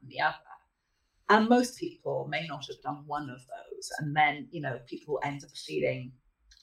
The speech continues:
very disappointed with themselves, you know, that they had all this time and what did they do with it? They probably sat there in front of Netflix and ate chocolate biscuits or something like this. Well, that's fine if that's what you need at the time. So being overly ambitious can make ourselves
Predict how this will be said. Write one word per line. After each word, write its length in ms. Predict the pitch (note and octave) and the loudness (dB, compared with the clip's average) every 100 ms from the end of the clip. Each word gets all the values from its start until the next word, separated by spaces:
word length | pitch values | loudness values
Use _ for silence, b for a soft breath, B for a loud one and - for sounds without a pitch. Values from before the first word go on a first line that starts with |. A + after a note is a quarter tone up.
| _ _ _ _ | _ _ _ _
very 140 | - F3 | 4 4
disappointed 540 | E3+ - - C#3+ C3+ - | 4 -6 -4 -4 -4 -8
with 140 | D3 | -12
themselves, 640 | A#2 - - - - - - | -12 -14 -12 -14 -14 -14 -14
you 100 | - | -14
know, 300 | - - - - | -18 -16 -16 -12
that 240 | - - | -12 -4
they 60 | C#3+ | 2
had 200 | D#3 F3 | 4 8
all 180 | G3 G#3+ | 10 8
this 220 | D3+ - | 6 -8
time 380 | - B2+ A#2+ A2 | -12 -14 -14 -12
and 80 | C#3 | -8
what 140 | D#3 - | -8 -8
did 100 | - | -10
they 80 | C3 | -10
do 80 | - - | -10 -12
with 80 | - | -16
it? 220 | - - - - | -18 -16 -16 -12
They 80 | - | -14
probably 280 | - C3+ D3+ | -14 -12 -8
sat 260 | - G#3+ - | 2 2 4
there 120 | E3+ | 0
in 100 | D3+ | 0
front 220 | D#3 C#3 | -8 -10
of 60 | C3+ | -4
Netflix 560 | D#3 D3+ - C3 - - | -2 -2 -2 -6 -6 -4
and 100 | C#3+ | 0
ate 200 | C#3 - | 0 -2
chocolate 340 | - - - - | -6 -6 -8 -14
biscuits 440 | C3+ - - - | -16 -16 -16 -14
or 60 | - | -14
something 340 | - - - | -16 -18 -10
like 160 | C3 - | -8 -8
this. 120 | - - | -4 4
Well, 120 | G#3+ B B B B | 4 B B B B
that's 360 | A#3+ - - - | 6 6 0 -4
fine 320 | F#3 F#3 - | -2 -2 -6
if 140 | - - | -10 -4
that's 240 | - - | -2 -4
what 140 | - E3 | -10 -6
you 80 | |
need 240 | D#3 C#3+ C3+ | -4 -4 -6
at 140 | - | -10
the 100 | - - | -10 -8
time. 240 | - E3 C3+ | -2 -2 2
So 180 | G3+ F#3 B B - | 4 4 B B 6
being 260 | A3+ A#3 | 6 8
overly 420 | A3+ G#3 G#3 G3 | 8 8 6 -6
ambitious 520 | F#3 F3 E3+ E3+ - - | -6 -8 -8 -10 -12 -14
can 100 | F3+ | -6
make 160 | F#3 E3 | -6 -6
ourselves 880 | E3+ - - - D3 - - - | -8 -12 -6 -4 -2 -6 -12 -14